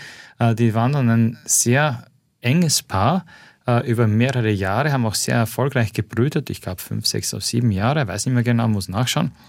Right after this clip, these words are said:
Und das war aber die, das erste Paar, äh, wo wir dann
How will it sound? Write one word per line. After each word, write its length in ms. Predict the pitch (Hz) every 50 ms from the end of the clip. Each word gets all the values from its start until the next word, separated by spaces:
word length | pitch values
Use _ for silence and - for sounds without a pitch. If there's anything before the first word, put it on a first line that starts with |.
| - _ _ _ _ _ _ _ _ _ _ _ _ _ -
Und 140 | 107 95 90
das 180 | 117 113 - -
war 120 | 131 127
aber 160 | 127 127 123
die, 200 | 120 - 107 98 - - - - - _ _ _
das 120 | - - -
erste 380 | - 120 123 131 - - 110
Paar, 460 | - - - 95 92 98 120 160 165 165 - - - - _ _ _
äh, 320 | - 117 113 113 113 113 107 101 104 - - _ _
wo 260 | - 107 110 123 127
wir 120 | 135 135 123
dann 340 | - 117 113 113 117 117